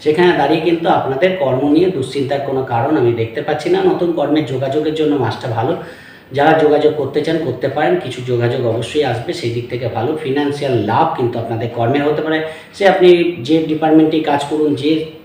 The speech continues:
আহ, পার্টেই থাকুন, কর্ম নিয়ে খুব একটা দুশ্চিন্তা করার মতো জায়গা কিন্তু থাকছে না। কিন্তু যেহেতু শনি সাড়ে সাথে চলছে,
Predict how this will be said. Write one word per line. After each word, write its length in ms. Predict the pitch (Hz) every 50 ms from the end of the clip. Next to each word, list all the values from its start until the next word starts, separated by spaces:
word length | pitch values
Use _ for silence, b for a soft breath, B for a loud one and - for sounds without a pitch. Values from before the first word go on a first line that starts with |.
| - - - - - -
আহ, 280 | 127 131 131 131 - 113 - -
পার্টেই 300 | 139 147 156 156 156 156 151
থাকুন, 340 | - 131 - 180 185 208 202 B B B B B
কর্ম 300 | - 156 165 180 185 202
নিয়ে 180 | 202 202 196 190
খুব 200 | 190 180 160 165
একটা 220 | 165 160 160 165
দুশ্চিন্তা 460 | 151 143 143 143 - 156 147 - 143
করার 340 | - - 139 131 135 135 139
মতো 160 | 139 135 143
জায়গা 460 | 127 - 131 123 123 135 160 180 170 -
কিন্তু 180 | 131 120 117 120
থাকছে 380 | 113 - 131 - - - - 104
না। 140 | - - - B B B B B B B -
কিন্তু 360 | 170 190 208 208 196 196 180
যেহেতু 320 | - 127 131 143 - 147
শনি 260 | - - 135 131 139 139
সাড়ে 280 | - 139 139 156 165
সাথে 240 | 165 185 180 - 180
চলছে, 460 | 180 185 185 180 180 - 185 185 185